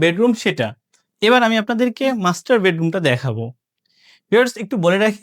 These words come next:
যে তিন দিকে এটা আসলে কর্নার, কর্নার প্লট, অর্থাৎ দক্ষিণ দিকে লাইফটাইম ওপেন এবং পূর্ব দিকেও কিন্তু আপনারা লাইফটাইম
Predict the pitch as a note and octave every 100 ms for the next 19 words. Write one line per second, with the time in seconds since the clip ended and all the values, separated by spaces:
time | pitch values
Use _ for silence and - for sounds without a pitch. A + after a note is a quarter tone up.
0 | A3+ A#3+ A#3+ B3+ B3+ C4 B3+ B3+ B3+ C4
1 | G3 A3 G#3+ G3+ A#3+ A3+ G#3+ G#3 A3 B3
2 | B3 - _ A3 A3 B3 A3 E3 F3 F3+
3 | A3+ A3 G#3+ _ _ - C#3+ G#3 - -
4 | C4+ B3 B3+ C#4 B3+ G3 G3 - A#3 A3
5 | G#3 B3 A3+ G#3+ G#3+ B3 B3+ A#3 B3+ B3
6 | B3 A#3+ A3+ G#3+ F#3+ E3 D#3+ G#3